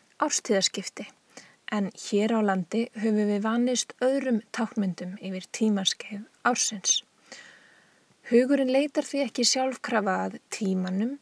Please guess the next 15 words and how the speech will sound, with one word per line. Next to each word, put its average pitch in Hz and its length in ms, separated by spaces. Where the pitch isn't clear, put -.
eða 226 440
hringrás 262 800
lífsins 214 640
þegar 247 340
litið 240 380
er 208 100
til 196 160
þessa 220 560
tiltekna 190 680
verks. - 560
Þá 254 400
víkkar 226 600
hins 196 320
vegar 190 340
sjóndeildarhringurinn 208 1300